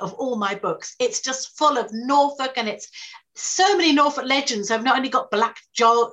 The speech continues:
Black, Black Shark, I've got the Sheringham Mermaid, the Norfolk Sea Serpent, who not <laughs> enough people know about the Norfolk Sea Serpent. So I think I was just filling this book with nostalgia and longing for Norfolk, really. Do you know that, um,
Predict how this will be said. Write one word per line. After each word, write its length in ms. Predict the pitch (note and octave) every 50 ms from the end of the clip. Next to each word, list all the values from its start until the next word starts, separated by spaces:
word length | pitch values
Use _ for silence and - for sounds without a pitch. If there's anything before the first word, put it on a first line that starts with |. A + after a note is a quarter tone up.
| A3 -
Black, 280 | B3 A#3 - - - - - _
Black 180 | A#3 B3 - -
Shark, 560 | - - - C#4+ C4 A#3+ A#3 - - - - _ - - - - - -
I've 180 | G3+ G3+ G3+
got 220 | - A3 G#3 G3+ -
the 60 | G#3
Sheringham 580 | - - - A#3 B3 C#4 C4 B3 B3 A#3 A3+
Mermaid, 580 | A3 B3 A#3+ B3 B3 A#3 A#3+ A#3+ A#3 A#3 A#3+ A#3 - - - _
the 60 | - C#4
Norfolk 440 | C4 D4 F#4 A4 A4 A4 A4 - -
Sea 340 | - - - D#4 C#4+ E4 F4
Serpent, 600 | - - D4 B3+ B3 - - A#3+ C#4 - - -
who 260 | D4 B3 A3 G#3+ G#3 G#3 - - _ _
not 480 | - A#3+ B3 D4+ D#4+ - - - - -
<laughs> 20 |
enough 300 | C#4 C#4 D#4 E4+ - - -
people 280 | - F4 E4 E4 D4+
know 240 | D4 D4 D4+ D4 C#4
about 240 | A3+ A3 G#3 G#3 G#3
the 60 | A3+
Norfolk 340 | G#3+ A3+ G#3+ G#3+ - G#3+ -
Sea 220 | - - B3 A#3
Serpent. 440 | A3 - A#3 A3 G3+ G3+ - G#3+ G#3+ -
So 120 | - D4
I 420 | C#4+ C#4 - - - - - E4+ F#4
think 240 | F#4 A#4+ C5+ C5+ -
I 80 | A#4+ B4
was 100 | B4 -
just 340 | A4 G#4 - - - - G4
filling 220 | G4+ G#4 G#4 G4+
this 200 | G4 F4+ F4+ -
book 220 | - F#4+ F#4 F#4 F#4
with 140 | F4 D4
nostalgia 800 | D#4 D#4+ D#4 - - - D#4 D#4 D#4+ D#4+ D4+ - E4 D#4 D#4 D4+ D4+ D4
and 180 | C#4+ C#4 C#4
longing 320 | C#4+ D4 D4+ D4+ D#4 D4+ D4
for 100 | D#4+ C#4+
Norfolk, 480 | D4 E4 F4+ F#4 F#4 - - - -
really. 460 | G3+ G3 F#3 F3 E3 D3+ D#3 F#3 - - - - -
Do 80 | - E4
you 40 | E4+
know 200 | F4+ G4+ G#4 G#4
that, 280 | F#4 F4 F4+ - - -
um, 120 | D#4+ D#4